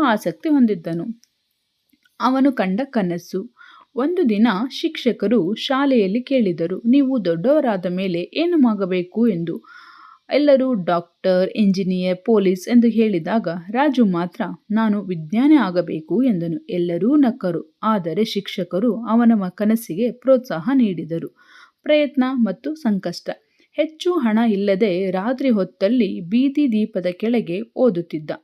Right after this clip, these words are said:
ಅವನ ತಾಯಿ ಅವನಿಗೆ ಹಾಲು ಕೊಡಲು ಸಾಧ್ಯವಾಗದೆ ಬಿಸಿ ನೀರು ಕುಡಿಯಲು ಕೊಡುತ್ತಿದ್ದರು. ಆದರೆ ರಾಜುವಿಗೆ ತನ್ನ ಕನಸಿನ ಮೇಲೆ ಅಪಾರ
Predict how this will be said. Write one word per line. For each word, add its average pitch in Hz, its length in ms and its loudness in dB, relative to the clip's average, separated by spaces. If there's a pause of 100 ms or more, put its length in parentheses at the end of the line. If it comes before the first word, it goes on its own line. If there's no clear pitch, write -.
ಅವನ 226 340 4
ತಾಯಿ 233 460 -2
ಅವನಿಗೆ 180 440 -4
ಹಾಲು 185 420 0
ಕೊಡಲು 165 360 -6
ಸಾಧ್ಯವಾಗದೆ 175 1300 -6
ಬಿಸಿ 285 280 0
ನೀರು 180 300 4
ಕುಡಿಯಲು 175 440 -2
ಕೊಡುತ್ತಿದ್ದರು. 165 760 -4 (420)
ಆದರೆ 233 400 2
ರಾಜುವಿಗೆ 185 800 0
ತನ್ನ 185 320 -4
ಕನಸಿನ 233 540 0
ಮೇಲೆ 175 280 -2
ಅಪಾರ 180 600 -4